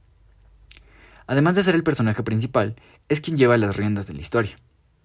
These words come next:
Es quien se describe claramente con fuertes convicciones sobre su vida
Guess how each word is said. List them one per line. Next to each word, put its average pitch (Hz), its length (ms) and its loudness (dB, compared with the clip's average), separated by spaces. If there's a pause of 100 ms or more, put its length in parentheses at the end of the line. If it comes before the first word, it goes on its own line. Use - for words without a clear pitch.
(400)
Es 110 120 -6
quien 120 160 -2
se 117 80 0
describe 107 400 -2
claramente 117 560 0
con 120 240 -6
fuertes 170 300 -2
convicciones 98 520 -4
sobre 85 220 -10
su 101 100 -8
vida 147 380 -4